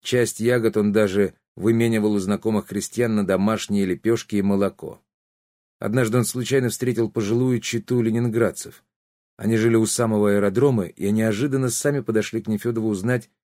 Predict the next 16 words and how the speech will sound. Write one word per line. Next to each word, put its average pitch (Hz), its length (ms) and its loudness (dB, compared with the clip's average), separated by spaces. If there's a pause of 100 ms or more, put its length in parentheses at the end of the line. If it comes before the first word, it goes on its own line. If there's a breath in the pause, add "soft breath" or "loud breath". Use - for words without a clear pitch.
(240)
не 113 140 0
питерец 170 540 -4
ли 85 100 -10
он. - 220 -14 (920)
Так 160 180 0
Борис 135 260 2
познакомился 123 920 0 (100)
с - 140 -10
Федором 135 400 2
Петровичем 113 520 0
Яковлевым 85 680 -2 (520)
и 101 80 0
его 104 240 4
женой 110 420 0
Изольдой 101 460 0
Марковной. 82 680 -4